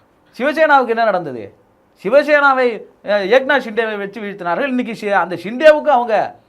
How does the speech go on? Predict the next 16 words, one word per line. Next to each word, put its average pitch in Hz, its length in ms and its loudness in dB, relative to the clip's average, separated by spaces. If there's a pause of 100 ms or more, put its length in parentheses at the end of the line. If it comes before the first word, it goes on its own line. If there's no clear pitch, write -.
(760)
என்ன 240 300 0
துரோகம் 226 280 0
தான் 220 160 0
பண்ணியிருக்காங்கன்னு 190 480 -2
எல்லாரும் 185 300 0
பார்த்தா, 156 120 -4
அந்த 160 180 -6
மாதிரி 262 260 -4 (680)
தி 226 280 -4
மு 339 200 0
கவை 262 300 2
அகற்றிவிட்டால் 170 800 -4 (260)
நாளை 220 240 -14
விஜய் 202 340 -12
வீழ்த்துவது 175 420 -12
சுலபம். 147 420 -16